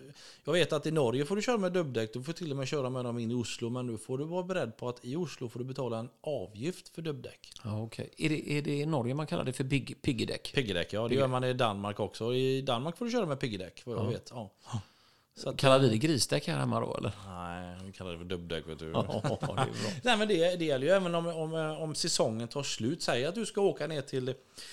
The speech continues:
Speaker 1: till, till exempel till Spanien, eh, över vintern då, och du, och du kör hem i april, att du ska vara borta jättelänge.
Speaker 2: Mm.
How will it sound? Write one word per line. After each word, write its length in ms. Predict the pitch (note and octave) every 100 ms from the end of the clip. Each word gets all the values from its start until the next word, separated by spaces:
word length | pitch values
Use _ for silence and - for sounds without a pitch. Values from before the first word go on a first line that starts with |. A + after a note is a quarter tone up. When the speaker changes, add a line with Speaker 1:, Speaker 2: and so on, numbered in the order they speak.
| - -
Speaker 1:
till, 160 | C#3+
till 180 | C#3 D#3
exempel 380 | C#3+ D3 G#2+ A#2+
till 120 | B2+
Spanien, 560 | - - - A2 D#3 E3
eh, 60 |
över 340 | D#3+ D#3+ D#3 D#3+
vintern 420 | D#3 F#2+ - C3+
då, 100 | B2+
och 160 | B2 B2+
du, 200 | B2 C3+
och 120 | C#3
du 100 | C3
kör 180 | - C3+
hem 340 | A#2+ A2+ A2+
i 140 | A2+ A2+
april, 420 | A#2+ - B2 D#3+
att 100 | C3
du 80 | B2+
ska 100 | B2+
vara 100 | B2
borta 200 | - G#2
jättelänge. 580 | A#2+ - F#2 E2+ G#2
Speaker 2:
Mm. 220 | E3 G2+